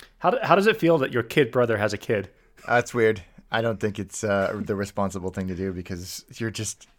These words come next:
Speaker 2: a twelve-year-old as far as I can remember. <laughs> No, I think, you know
Speaker 1: Oh, that's
Speaker 2: what?
Speaker 1: fun.
Speaker 2: W-, Will has, has taken to fatherhood more gracefully than, than me or our other brother have, um, by orders of magnitude. So I, I went over,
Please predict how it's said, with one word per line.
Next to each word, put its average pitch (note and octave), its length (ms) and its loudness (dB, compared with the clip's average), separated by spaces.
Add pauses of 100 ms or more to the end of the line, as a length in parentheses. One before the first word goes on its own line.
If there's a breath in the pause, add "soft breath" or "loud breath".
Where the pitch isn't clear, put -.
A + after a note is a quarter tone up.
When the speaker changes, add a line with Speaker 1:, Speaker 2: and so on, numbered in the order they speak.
Speaker 2:
a G#2 60 -4
twelve-year-old G2+ 580 4
as F#2 100 -10
far F2+ 200 -4
as F2+ 100 -4
I F2+ 120 -2
can F2+ 180 -12
remember. F2 460 -8
<laughs> - 60 -20 (1300 loud breath)
No, D#3+ 220 10
I C#3 100 10
think, D3 280 6
you B2+ 40 6
know B2 120 4
Speaker 1:
Oh, D3 80 2
that's D3 120 2
Speaker 2:
what? - 0 -
Speaker 1:
fun. G#2+ 240 -6 (140)
Speaker 2:
W-, B2 180 -6
Will C3 320 4
has, A#2+ 300 -2 (140)
has A2+ 180 -2
taken A2+ 260 -2
to G2+ 60 -4
fatherhood G2 540 0
more G2 260 -2
gracefully F#2+ 500 -6
than, F#2 400 -8
than F#2+ 320 -8
me G2 180 -4
or A2 280 0
our F#2 260 0
other F2+ 200 -6
brother E2+ 280 -6
have, E2+ 400 -10 (120)
um, F2+ 380 -10
by F#2 200 -4
orders A#2+ 380 -4
of G2 80 -6
magnitude. G2 640 -8 (480 soft breath)
So F#2+ 260 -4
I, G#2+ 240 -4 (240)
I A#2+ 100 0
went C3 220 -2
over, A2+ 460 -2